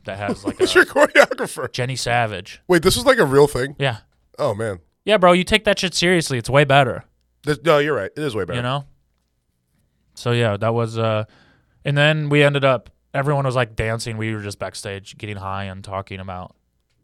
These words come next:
Speaker 1: comedy and people and shit. It was
Speaker 2: So
Speaker 1: a good
Speaker 2: you,
Speaker 1: hang.
Speaker 2: during what you guys do
Speaker 1: Free
Speaker 2: comedy.
Speaker 1: In-N-Out, which was
Speaker 2: Nice.
Speaker 1: nice.
Speaker 2: Always a plus. Where was it?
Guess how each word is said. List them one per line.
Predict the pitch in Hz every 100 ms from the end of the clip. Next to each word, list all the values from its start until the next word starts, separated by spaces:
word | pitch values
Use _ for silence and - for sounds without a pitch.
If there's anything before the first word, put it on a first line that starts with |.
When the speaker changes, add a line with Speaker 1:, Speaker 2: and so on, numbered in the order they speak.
| _ _ _ _ _
Speaker 1:
comedy | - 101 98 98
and | 92
people | 101 98 76 101
and | 107
shit. | - - _
It | - - - - - - -
was |
Speaker 2:
So | 107
Speaker 1:
a |
good | 107
Speaker 2:
you, | 107
Speaker 1:
hang. | 104 -
Speaker 2:
during | 98 92
what | 92
you | 95
guys | 90
do | 82
Speaker 1:
Free | 151 156
Speaker 2:
comedy. | 139 139
Speaker 1:
In-N-Out, | 143 143 143 _ _ _ _ _
which | 123 101
was | 113
Speaker 2:
Nice. | 123 120 120 -
Speaker 1:
nice. |
Speaker 2:
Always | 85 92
a | 110
plus. | 90 92
Where | 120 139
was | 151
it? | 101